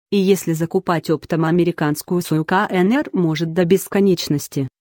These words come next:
то поставить по требованию С Ш А крест на своем флагманском проекте «Сделано в Китае» две тысячи двадцать пять,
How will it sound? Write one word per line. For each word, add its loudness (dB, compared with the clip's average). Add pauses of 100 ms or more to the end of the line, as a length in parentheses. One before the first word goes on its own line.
то 2
поставить 0
по -2
требованию 2
С -2
Ш -2
А -4
крест -2
на 0
своем 0
флагманском -2
проекте -2
«Сделано 0
в -10
Китае» -4 (220)
две 4
тысячи -2
двадцать -2
пять, 0